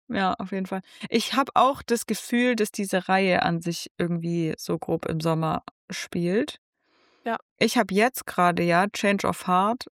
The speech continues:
Speaker 1: und At Wit's End, also Band drei und vier gelesen. Band drei, Change of Heart, kommt jetzt im Juli bei Vajosh.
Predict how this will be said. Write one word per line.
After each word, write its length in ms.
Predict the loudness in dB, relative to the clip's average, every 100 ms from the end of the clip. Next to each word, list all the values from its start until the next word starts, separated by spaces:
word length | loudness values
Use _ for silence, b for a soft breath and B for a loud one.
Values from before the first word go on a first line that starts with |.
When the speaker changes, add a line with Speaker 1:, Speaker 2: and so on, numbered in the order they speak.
| _
Speaker 1:
und 280 | 0 0 0
At 200 | -2 0
Wit's 200 | -2 0
End, 460 | -2 0 0 -4 -6
also 180 | -4 -2
Band 280 | -2 -2 0
drei 180 | 0 0
und 100 | -2
vier 200 | 0 0
gelesen. 600 | 0 0 -2 0 -2 0
Band 240 | 0 -2 -6
drei, 320 | 0 2 2
Change 280 | 0 0 -2
of 120 | 0
Heart, 200 | 0 0
kommt 200 | -2 -2
jetzt 160 | -2 0
im 80 | -2
Juli 340 | 0 0 0
bei 240 | 0 0 2
Vajosh. 400 | 2 2 0